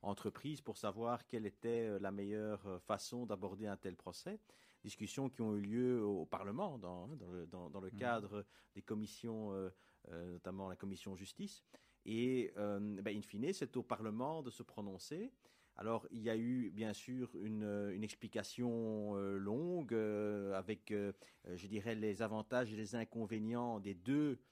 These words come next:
Speaker 1: mode de fonctionnement, à savoir un jury populaire, avec des avantages et des inconvénients, et, euh, des magistrats professionnels. Il faut savoir qu'en France, euh, c'est depuis mille neuf cent quatre-vingt-six,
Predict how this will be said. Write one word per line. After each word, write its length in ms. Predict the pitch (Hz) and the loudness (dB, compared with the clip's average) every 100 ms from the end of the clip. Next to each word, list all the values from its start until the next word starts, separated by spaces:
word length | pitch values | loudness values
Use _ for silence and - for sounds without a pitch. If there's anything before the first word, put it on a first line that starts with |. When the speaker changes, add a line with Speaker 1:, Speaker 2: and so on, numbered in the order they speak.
| _ - - _ - | _ -20 -20 _ -2
Speaker 1:
mode 300 | 113 143 143 | 4 6 6
de 80 | 117 | 2
fonctionnement, 840 | - 117 - 113 113 147 226 208 | -2 -6 -2 -2 0 0 -2 -2
à 140 | 107 92 | -2 -2
savoir 680 | 117 104 120 117 110 98 - | -2 2 6 8 8 4 -4
un 120 | 98 104 | 0 0
jury 300 | 98 110 120 | 0 -2 0
populaire, 760 | 117 107 104 107 131 175 208 214 - - _ | 0 0 0 2 2 2 0 -4 -14 -20 _
avec 180 | - 104 | -6 -4
des 140 | 98 95 | -4 -4
avantages 420 | 98 101 104 98 | -2 0 0 0
et 40 | |
des 140 | 95 95 | 0 -2
inconvénients, 680 | 95 107 101 95 113 147 165 | -2 -2 -2 -2 0 0 0
et, 340 | 131 143 160 165 - - - | 4 6 6 2 -4 -20 -8
euh, 220 | 104 110 | -2 0
des 120 | 101 113 | 2 2
magistrats 360 | 113 104 - | 2 0 -4
professionnels. 520 | - 107 104 110 156 | -2 -4 -4 -4 -4
Il 40 | 214 | -4
faut 80 | 151 | -2
savoir 360 | 131 123 185 | 0 0 0
qu'en 180 | - 120 | 2 0
France, 500 | - 170 196 208 - _ - - - | 0 -2 -2 -2 -6 _ -20 -20 -8
euh, 440 | - 107 107 110 107 | -2 2 2 0 -2
c'est 140 | 101 | -2
depuis 220 | 120 117 151 | -4 -2 -2
mille 140 | 160 | 0
neuf 100 | 151 | 0
cent 140 | - | -2
quatre-vingt-six, 840 | 156 135 143 123 117 262 269 - | -4 -2 0 0 0 -2 -4 -6